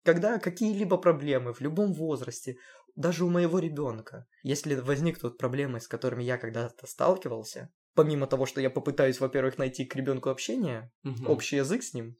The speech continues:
Speaker 1: потому что это очень
Speaker 2: Это
Speaker 1: сложно.
Speaker 2: важно.
Speaker 1: Это очень сложно, помимо этого. Да. Я ещё также,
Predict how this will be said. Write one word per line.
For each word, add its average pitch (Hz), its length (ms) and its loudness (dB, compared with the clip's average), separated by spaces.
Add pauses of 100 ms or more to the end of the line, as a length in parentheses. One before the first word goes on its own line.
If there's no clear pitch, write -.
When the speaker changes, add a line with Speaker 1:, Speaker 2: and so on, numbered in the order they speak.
(120)
Speaker 1:
потому 135 220 0
что 135 140 -2
это 135 140 0
очень 139 240 0
Speaker 2:
Это - 80 -6
Speaker 1:
сложно. 123 400 0
Speaker 2:
важно. 113 320 -8
Speaker 1:
Это 139 200 2
очень 143 280 2
сложно, 135 440 -2
помимо 117 380 -10
этого. 113 440 -14
Да. 123 360 -4 (200)
Я 165 440 0
ещё 170 220 0
также, 143 720 2